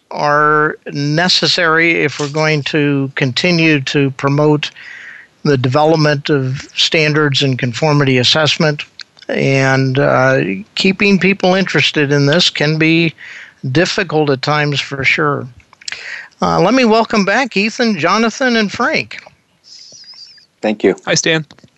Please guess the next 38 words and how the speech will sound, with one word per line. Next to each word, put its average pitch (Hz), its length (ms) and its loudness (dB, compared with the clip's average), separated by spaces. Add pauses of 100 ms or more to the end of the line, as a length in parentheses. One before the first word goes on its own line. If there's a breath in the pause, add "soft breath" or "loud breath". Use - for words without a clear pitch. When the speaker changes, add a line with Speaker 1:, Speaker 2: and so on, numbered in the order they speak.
(800 loud breath)
Speaker 1:
We're 208 140 0
gonna 247 180 2
pick 247 260 -2
up 240 200 -2
where 196 160 2
we 185 100 0
left 196 320 -2
off, 185 260 0
and 156 120 -4
I 151 40 -2
think 190 220 -2
Frank 196 380 -2
was, 151 280 0
uh, 151 520 2
talking 180 480 0
about 160 360 0
some 175 280 -2
of 156 80 -4
the, 143 260 2
the 151 200 -4
legal 151 600 2 (220)
ramifications 151 1080 0
or 135 140 0
the 131 80 0
value, 139 720 2
if 139 240 -2
you 135 120 -2
will, 147 300 2
of, 127 380 -2
uh, 123 260 2
standards 143 720 0
and 127 220 0 (500 loud breath)
how 151 220 0
they 147 120 2
protect 147 520 -4
us, 147 340 0 (100)
uh, 127 480 -2 (120)
or 123 420 0